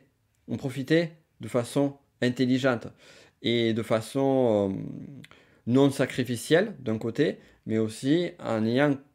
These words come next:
conscience des conséquences que ça peut avoir, mais dans ma vie, mais toujours dans ma vie. Mais donc, du coup, si on ne vit qu'une fois, il faut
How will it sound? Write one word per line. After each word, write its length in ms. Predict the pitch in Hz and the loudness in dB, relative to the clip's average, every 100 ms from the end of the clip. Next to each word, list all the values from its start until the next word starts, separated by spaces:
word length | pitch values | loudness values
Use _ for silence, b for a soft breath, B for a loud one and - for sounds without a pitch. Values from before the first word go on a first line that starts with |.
| _ _ | _ _
conscience 420 | - 113 110 160 | -2 -2 0 -2
des 120 | 135 110 | 0 -2
conséquences 460 | 117 110 123 147 | -2 -4 -4 -4
que 60 | - | -4
ça 140 | - | -10
peut 140 | 107 101 | -2 0
avoir, 480 | 107 117 170 185 b b - | 0 2 2 0 b b -4
mais 220 | 113 147 | 2 4
dans 120 | 151 | 6
ma 140 | 156 | 4
vie, 140 | 151 139 | 2 2
mais 100 | 98 | -2
toujours 280 | - 135 160 | -4 -2 0
dans 100 | 151 | 2
ma 120 | 143 | 2
vie. 100 | 123 | 0
Mais 140 | 113 | -2
donc, 260 | 123 196 160 | 0 0 0
du 120 | 143 | -4
coup, 260 | - 277 285 B B | -2 -2 -2 B B
si 180 | - | 0
on 60 | 190 | 2
ne 80 | 175 | 4
vit 140 | 147 | 2
qu'une 160 | 135 123 | 0 0
fois, 220 | 202 233 | 2 0
il 180 | 170 127 | 0 -8
faut 340 | - 196 202 | 2 4 4